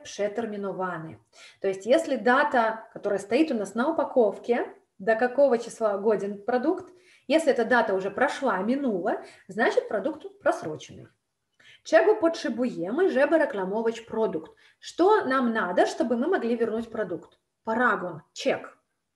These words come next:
W jakiej sytuacji sprzedawca może nie przyjąć reklamacji?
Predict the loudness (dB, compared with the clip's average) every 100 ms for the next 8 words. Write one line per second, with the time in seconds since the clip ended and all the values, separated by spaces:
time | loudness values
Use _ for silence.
0 | _ _ -20 -18 -16 -2 0 4 4 2
1 | 0 0 0 -4 -6 -2 -2 -4 -12 -6
2 | -2 -2 -4 -6 -2 -2 0 -2 -2 -4
3 | -4 -8 -4 -2 0 -2 -2 -6 -4 -4
4 | -4 -6 -8 -8 -8